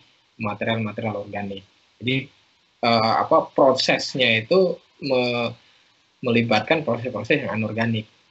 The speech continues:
pressure dan temperatur yang cukup tinggi. Biasanya kan yang di area-area subduksi kan P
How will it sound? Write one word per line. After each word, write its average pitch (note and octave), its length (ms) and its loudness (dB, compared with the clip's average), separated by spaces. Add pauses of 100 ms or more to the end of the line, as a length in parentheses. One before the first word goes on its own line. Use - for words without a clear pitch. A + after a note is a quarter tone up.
(140)
pressure A2 340 -4
dan G2+ 220 -6
temperatur G2+ 560 -4
yang G2+ 180 -6
cukup F#2+ 240 -12
tinggi. G#2 400 -8
Biasanya A2 380 0
kan F3 160 4
yang C#3 180 4
di A2+ 320 2
area-area A2+ 340 0
subduksi A2+ 520 -2
kan E3+ 180 -4
P B2 80 0